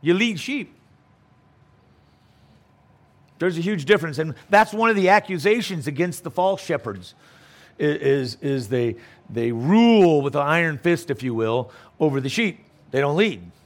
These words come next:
That's one of his arguments in, in Ezekiel and Zechariah. When he has brought out all his own, he goes ahead of him, and the sheep follow him because they know his voice.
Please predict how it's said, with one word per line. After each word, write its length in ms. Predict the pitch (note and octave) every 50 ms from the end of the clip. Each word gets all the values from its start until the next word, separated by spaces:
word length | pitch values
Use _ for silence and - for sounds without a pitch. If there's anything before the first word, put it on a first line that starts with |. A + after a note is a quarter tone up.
| _ _ _ -
That's 160 | G#2 G#2 - A#2+
one 120 | B2+ B2
of 60 | A#2
his 100 | A#2 A#2
arguments 460 | C3 C3 C3 B2 A#2 A#2 A2 G#2 - A2+
in, 220 | G#2 G2 F#2+ F#2 _ _ - _ _ _ _ - -
in 360 | G#2 G2+ G2 G2 G2 G2 G#2+ - -
Ezekiel 480 | A2+ G#2+ G2+ C3+ C3+ B2+ - A2 G#2
and 100 | G2+ G2+
Zechariah. 560 | A2+ A2+ A2 - A2 A2 G#2+ A2 G#2 F2 D2 C#2+ - - _ _ _ _ _ _ _ _ _ _ _ _ _ _ _ _ _ _ _ _ _ _ _ _ _ - - - - - - - - _
When 320 | - D3 D3 F3+ A3+ C4 B3+
he 160 | G#3+ A3+ A3
has 180 | G3+ F#3 C#3+ A#2+
brought 420 | A#2+ E3 E3 E3 F3 F#3 - -
out 300 | D#3 D3 D3+ D#3 E3 - -
all 320 | D3 D3+ D#3 D#3+ E3+ D#3+
his 360 | D3 - - F3 F3+ F3 D3
own, 380 | F3 E3 D3 A#2+ F#2+ F#2 G#2 A#2 - _ _ _ _ _ _ _ _ _ _
he 220 | - D#3 D#3+ F3 D#3+
goes 320 | C#3 F3 F3+ F#3 F3+ D#3+
ahead 340 | G3+ F3+ D#3 E3+ - D3+ C3+
of 140 | A#2+ A2+ F#2+
him, 300 | A2 G2+ G2+ A#2+ B2 - _ _ _ - - - _ -
and 160 | D#3+ D#3 D3+ C#3+
the 100 | D#3+ D3
sheep 400 | - - G3+ G3 F#3+ G3 G3 -
follow 420 | - F#3+ F#3+ G3 F#3+ F#3 E3+ C#3
him 360 | B2 A#2 G#2 G2+ A#2 B2 B2 -
because 440 | E3 D#3 - F3+ F3 F3+ F3 D3
they 120 | D#3+ F3 E3
know 420 | D#3 D3+ D3+ D3+ D#3 D3+ C#3+ - - _ _
his 200 | - D3 C#3+ A#2+
voice. 460 | B2 D#3 C#3+ A2 F2+ - - - -